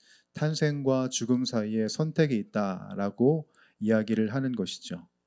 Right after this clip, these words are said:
우리들의 삶의 곳곳에서는 선택할 것들 투성이고 결정할 것들이 굉장히 많음을 보게 됩니다. 그리고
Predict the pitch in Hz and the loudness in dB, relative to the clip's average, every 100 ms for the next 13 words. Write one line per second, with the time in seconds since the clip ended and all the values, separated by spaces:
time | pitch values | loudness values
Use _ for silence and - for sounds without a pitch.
0 | _ _ _ - - _ 127 139 143 - | _ _ _ -20 -20 _ 2 4 4 6
1 | 190 190 180 - - 139 143 139 131 156 | 6 8 6 2 2 4 6 4 2 2
2 | 120 95 - 190 185 202 - 180 175 170 | 0 -2 0 2 4 4 6 4 4 4
3 | 139 131 - 165 147 131 135 127 117 113 | 4 4 -2 -2 -2 0 0 2 2 2
4 | 143 127 123 120 - 113 - 104 110 117 | 4 2 2 0 2 0 -2 -2 0 0
5 | 98 98 113 110 107 101 101 98 92 92 | 2 2 4 4 4 2 0 0 -4 -6
6 | 98 - _ _ - 104 107 131 127 | -10 -14 _ _ -8 -4 4 4 4